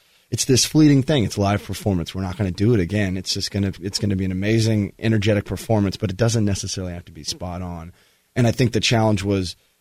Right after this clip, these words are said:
you know, saying, "I can do this. We can do this. We're gonna put on a great show." And candidly, I was <laughs> kinda worried about it until we sat down and practiced the other night, and you hear these songs,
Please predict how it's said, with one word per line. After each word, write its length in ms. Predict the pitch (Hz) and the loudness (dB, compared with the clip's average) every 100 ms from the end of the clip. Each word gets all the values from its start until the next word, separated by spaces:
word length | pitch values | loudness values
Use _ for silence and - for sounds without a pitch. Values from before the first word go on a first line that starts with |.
| _ _ _ - | _ _ _ 0
you 120 | 101 | 2
know, 160 | 95 | 2
saying, 280 | 85 104 98 - | 0 -2 -2 -2
"I 100 | - | -4
can 200 | 110 101 | 0 2
do 160 | 95 92 | 2 0
this. 220 | 80 - | -2 -4
We 120 | 107 | -4
can 160 | - 98 | 0 0
do 100 | 87 | 0
this. 180 | 82 92 | -4 -6
We're 60 | |
gonna 140 | 90 87 | -8 -6
put 160 | 95 | -4
on 80 | 90 | -4
a 60 | 87 | -6
great 200 | 85 - | -10 -10
show." 380 | - 90 87 87 _ _ _ _ - | -8 -8 -10 -14 _ _ _ _ -4
And 120 | 104 110 | 0 2
candidly, 440 | 123 135 127 107 | 4 4 4 4
I 120 | 101 | 4
was 160 | 117 - - - | 4 0 -6 -18
<laughs> 180 | - - | -16 0
kinda 200 | 120 101 | 2 4
worried 200 | 101 113 | 4 4
about 200 | 107 101 | 4 2
it 60 | |
until 180 | 107 120 | 2 2
we 80 | 107 | 2
sat 240 | 110 95 | 2 2
down 140 | 104 98 | 2 2
and 100 | 98 | 2
practiced 420 | 104 113 113 - | 2 2 0 0
the 80 | 101 | 0
other 140 | 95 | 2
night, 220 | 98 92 | 0 0
and 80 | 113 | 0
you 80 | 98 | -2
hear 320 | 98 120 127 | 0 2 4
these 200 | 113 101 | 4 0
songs, 400 | - 110 110 | 0 2 2